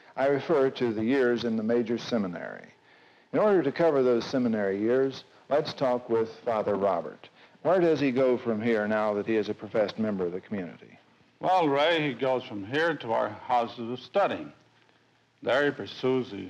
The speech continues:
Speaker 2: ordinary course of philosophy and theology. However, there's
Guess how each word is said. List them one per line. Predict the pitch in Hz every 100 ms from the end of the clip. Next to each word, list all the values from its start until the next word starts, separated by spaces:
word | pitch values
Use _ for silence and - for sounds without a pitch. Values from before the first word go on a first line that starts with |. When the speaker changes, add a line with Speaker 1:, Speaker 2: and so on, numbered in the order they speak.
| 92
Speaker 2:
ordinary | 120 135 127 127 120
course | 101 - 131 143 -
of | 92
philosophy | - 104 107 - 98 101
and | 98 95
theology. | 107 107 123 127 165 160 - - _ _ _ _ _
However, | 123 170 160
there's | 135 123 -